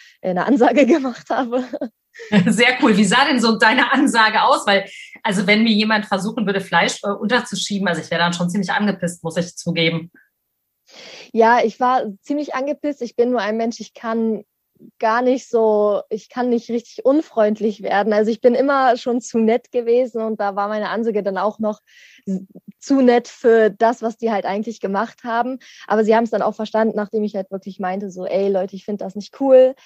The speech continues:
Speaker 1: Wenn ihr Fleisch essen wollt, ist das eure Entscheidung. Ich möchte bitte, dass ihr aber auch meine respektiert.“ Und dann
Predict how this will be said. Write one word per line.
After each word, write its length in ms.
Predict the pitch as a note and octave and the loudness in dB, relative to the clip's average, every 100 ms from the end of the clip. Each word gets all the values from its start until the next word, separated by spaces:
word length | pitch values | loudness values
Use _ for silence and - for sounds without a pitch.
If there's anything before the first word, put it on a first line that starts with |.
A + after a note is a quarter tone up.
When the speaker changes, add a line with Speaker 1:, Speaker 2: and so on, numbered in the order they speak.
| _ _ | _ _
Speaker 1:
Wenn 100 | G3+ | -6
ihr 160 | G#3 A3 | 0 0
Fleisch 280 | G#3 G#3 - | 0 -4 -4
essen 220 | A3 A3+ | -6 0
wollt, 220 | G#3+ G3+ | 0 0
ist 120 | G3 | -6
das 80 | F#3+ | -4
eure 180 | A3+ A3+ | 0 0
Entscheidung. 480 | A3 A3 A3 G#3+ G3 | -2 -2 -2 0 -4
Ich 220 | G3+ - | -6 -4
möchte 260 | G#3+ G#3+ G3 | -4 -2 -2
bitte, 240 | G3+ G#3+ | -2 -2
dass 160 | G3 G3 | -4 -4
ihr 80 | |
aber 120 | F#3 F3 | -4 -4
auch 80 | |
meine 340 | G#3 A3+ G#3+ G#3 | -2 0 0 -2
respektiert.“ 580 | G#3 - - - A3 G#3+ | -4 -8 -12 2 2 4
Und 60 | F#3+ | -2
dann 280 | F#3 F#3+ | -6 -8